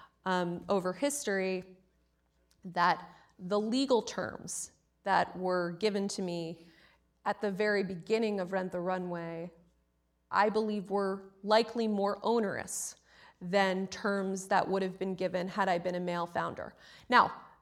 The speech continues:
I've renegotiated all of those. I'm in a much better position today. But what that means is, had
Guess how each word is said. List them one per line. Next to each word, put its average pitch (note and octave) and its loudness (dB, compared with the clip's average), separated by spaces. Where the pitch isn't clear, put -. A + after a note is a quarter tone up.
I've G#2 -10
renegotiated D#4+ 2
all C4+ 6
of A#3 0
those. A3+ 2
I'm E3+ 0
in D#3+ -4
a E3 -4
much G3 0
better G3 4
position F#3 -4
today. A#3 6
But A3 2
what A#3+ 4
that G#3 4
means C#4 2
is, G3 -2
had - 4